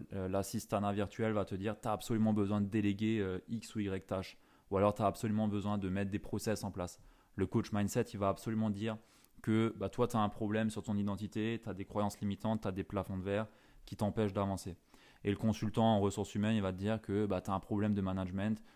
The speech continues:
dans tes équipes ou alors, euh, un problème sur le leadership ou, ou que sais-je. Chacun va te dire que t'as un problème là où lui, il est spécifique et là où lui, il a,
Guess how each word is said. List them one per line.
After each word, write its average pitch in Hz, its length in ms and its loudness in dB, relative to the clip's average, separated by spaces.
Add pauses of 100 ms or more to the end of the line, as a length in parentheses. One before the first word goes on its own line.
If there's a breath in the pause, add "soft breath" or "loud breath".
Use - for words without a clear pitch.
(140 loud breath)
dans 98 100 0
tes 95 200 -2
équipes 117 440 -2
ou 101 140 -2
alors, 104 260 2
euh, 92 240 -6
un 85 160 -6
problème 104 320 -2
sur 101 160 -6
le 95 60 -4
leadership 98 560 -4
ou, 98 180 -6 (360 soft breath)
ou 107 100 -8
que 101 140 -4
sais-je. 90 340 -8 (260 soft breath)
Chacun 123 380 2
va 117 100 6
te 107 60 2
dire 110 180 0
que 117 80 -4
t'as 104 140 -2
un 95 80 0
problème 110 500 2
là 101 140 2
où 107 120 4
lui, 104 220 4
il 110 80 4
est 101 60 0
spécifique 107 580 -8
et 101 60 0
là 101 160 2
où 110 100 2
lui, 104 360 0
il 98 180 -2
a, 101 240 0